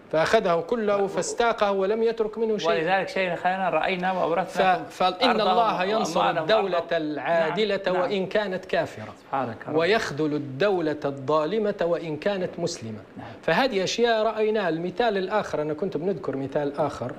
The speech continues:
Speaker 2: الله أكبر.
Speaker 1: نسيته الآن
Speaker 2: ولذلك
Speaker 1: يعني.
Speaker 2: شيخنا يا رينا كم أورثهم الله القصر ودخلوا في قصر الحكم
Speaker 1: يعني
Speaker 2: وكذا. هذا
Speaker 1: الحقيقة
Speaker 2: كله
Speaker 1: الظلم،
Speaker 2: بسبب العدل.
Speaker 1: الظلم غير جيد يعني.
Speaker 2: شيخنا
Speaker 1: الظلم
Speaker 2: ناخذ،
Speaker 1: غير
Speaker 2: ناخذ بعض،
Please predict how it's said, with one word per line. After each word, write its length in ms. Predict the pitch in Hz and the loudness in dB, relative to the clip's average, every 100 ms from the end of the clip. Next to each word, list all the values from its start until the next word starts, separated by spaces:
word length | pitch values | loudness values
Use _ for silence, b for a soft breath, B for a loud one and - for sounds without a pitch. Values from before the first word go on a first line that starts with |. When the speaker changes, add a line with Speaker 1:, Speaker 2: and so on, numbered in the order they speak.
| 131 | -10
Speaker 2:
الله 120 | 123 | -6
أكبر. 120 | 110 | -4
Speaker 1:
نسيته 460 | 113 180 151 117 117 | -2 -2 -2 -2 -6
الآن 420 | 123 147 120 113 | -4 -2 0 0
Speaker 2:
ولذلك 120 | 147 | 2
Speaker 1:
يعني. 120 | 185 | 0
Speaker 2:
شيخنا 300 | 147 202 185 | 0 0 2
يا 60 | 185 | 2
رينا 260 | 214 208 | 2 2
كم 240 | 190 196 196 | 0 0 0
أورثهم 400 | 170 196 196 180 | 2 0 0 0
الله 320 | 185 175 - | 2 0 0
القصر 440 | 156 - 208 196 | 0 0 0 0
ودخلوا 440 | 180 175 180 170 165 | 0 0 0 0 0
في 160 | - | -2
قصر 320 | 151 170 - 143 | 0 0 0 -2
الحكم 360 | 185 196 190 | 0 0 0
Speaker 1:
يعني 280 | 185 165 151 | 0 0 2
Speaker 2:
وكذا. 200 | 165 165 | 2 4
هذا 120 | 165 | 4
Speaker 1:
الحقيقة 320 | 214 190 202 190 | 4 2 2 2
Speaker 2:
كله 160 | 190 | 4
Speaker 1:
الظلم، 180 | 233 208 | 4 4
Speaker 2:
بسبب 140 | 196 | 0
العدل. 160 | 175 196 | 2 2
Speaker 1:
الظلم 200 | 214 175 | 2 0
غير 220 | 165 185 | 0 0
جيد 440 | 156 160 156 127 117 | 0 0 0 -2 -2
يعني. 80 | |
Speaker 2:
شيخنا 260 | 120 190 160 | -2 0 2
Speaker 1:
الظلم 160 | 180 185 | 2 2
Speaker 2:
ناخذ، 120 | 165 | 0
Speaker 1:
غير 100 | 156 | 0
Speaker 2:
ناخذ 200 | 175 180 | 0 -2
بعض، 220 | 156 165 | 0 -2